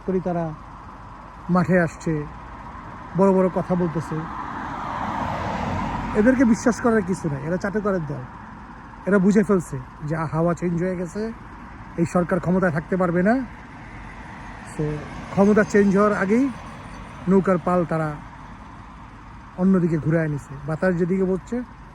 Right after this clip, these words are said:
এই আইসা বড় বড় কথা বলছে। গত জুলাই মাসে এতগুলো বাচ্চা মরে গেল, তখন একজন লোক আলোচনা করা নেই। এখন শিল্পগোষ্ঠীর হঠাৎ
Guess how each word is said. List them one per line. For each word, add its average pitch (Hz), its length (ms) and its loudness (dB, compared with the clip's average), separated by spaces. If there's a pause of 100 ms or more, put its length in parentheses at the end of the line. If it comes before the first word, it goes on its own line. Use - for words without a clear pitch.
(260)
এই 170 120 2
আইসা 180 240 2
বড় 180 200 4
বড় 185 140 2
কথা 165 160 -2
বলছে। 175 240 -2 (400)
গত 185 360 4 (800)
জুলাই 202 280 6
মাসে 190 240 0
এতগুলো 196 360 2
বাচ্চা 185 240 2
মরে 180 200 2
গেল, 165 160 0
তখন 160 240 -4
একজন 160 480 -4
লোক 170 160 -2
আলোচনা 156 400 -6 (340)
করা 143 100 -12
নেই। - 240 -16 (360)
এখন 180 200 0
শিল্পগোষ্ঠীর 185 560 -2
হঠাৎ 185 200 -4